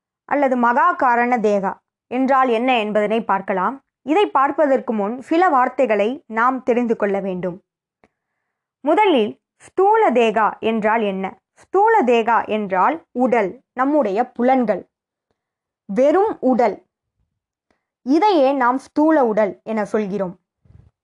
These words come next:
அடுத்ததாக மனோ, புத்தி, சித்தா, அகங்காரா.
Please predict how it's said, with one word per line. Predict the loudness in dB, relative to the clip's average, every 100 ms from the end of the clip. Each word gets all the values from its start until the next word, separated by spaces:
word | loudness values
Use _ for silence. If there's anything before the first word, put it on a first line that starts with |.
| _ _ _ _ -4
அடுத்ததாக | -2 0 0 0 2 2 0 -2 -4
மனோ, | -4 0 2 2 2 0 _ _ _ _
புத்தி, | -4 0 0 0 -2 0 -2 -6 _
சித்தா, | -4 -4 -4 -2 0 0 -4 _ -4
அகங்காரா. | 0 0 0 0 0 -4